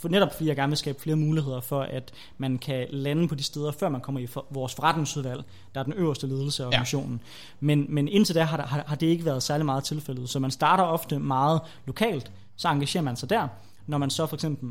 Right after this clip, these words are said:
Speaker 1: er i en af de store byer, så kan man være der i rigtig mange år.
Speaker 2: Ja.
Speaker 1: Og hvis du så bliver formand for Aarhus K U, så er det ret nemt for dig at komme i forretningsudvalget senere typisk. Øhm, hvorimod hvis du er i en lidt mindre forening, så du så typisk gør, det er, at du starter den lokalforening op,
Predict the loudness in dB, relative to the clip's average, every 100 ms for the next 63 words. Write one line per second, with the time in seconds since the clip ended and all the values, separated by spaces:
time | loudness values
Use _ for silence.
0 | -4 -2 0 -2 4 6 6 4 0 2
1 | 4 4 4 2 2 2 2 0 -2 -6
2 | -8 6 6 8 0 0 2 4 6 6
3 | 6 4 2 2 2 2 2 2 2 4
4 | 4 4 0 0 -4 -2 -4 -2 -2 0
5 | -2 -4 -4 0 0 0 -2 -4 -4 -6
6 | -16 -16 -16 -10 -2 2 2 0 2 4
7 | 6 4 2 2 2 4 4 4 4 2
8 | -2 -4 -4 -6 -6 -6 -6 -6 -2 0
9 | 0 -4 -4 -4 -4 -2 -4 -6 -10 -8
10 | -8 2 2 2